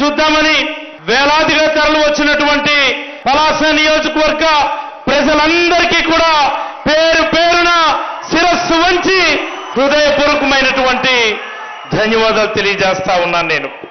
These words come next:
ముందుగా మీ అందరికీ ఒక విషయం చెప్పాలా. ఏదైనా ఒక కష్టం వస్తే లేదా ఏదైనా ఒక గట్టి సంకల్పం తీసుకుంటే మనందరం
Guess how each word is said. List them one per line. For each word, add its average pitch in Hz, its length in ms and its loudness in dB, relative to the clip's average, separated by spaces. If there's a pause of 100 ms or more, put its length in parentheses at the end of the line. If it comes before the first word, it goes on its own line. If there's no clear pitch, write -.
(180)
ముందుగా 247 340 0 (800)
మీ 233 160 -4
అందరికీ 294 380 -2 (140)
ఒక 269 200 -6
విషయం 269 260 -4 (100)
చెప్పాలా. 208 340 -2 (520)
ఏదైనా 302 300 2 (140)
ఒక 294 120 -4 (800)
కష్టం 240 400 -2
వస్తే 277 220 0 (720)
లేదా 285 200 2 (140)
ఏదైనా 302 260 2 (100)
ఒక 302 120 -2 (1040)
గట్టి 262 260 -2 (140)
సంకల్పం 302 460 0 (100)
తీసుకుంటే 285 420 -2 (100)
మనందరం 269 480 0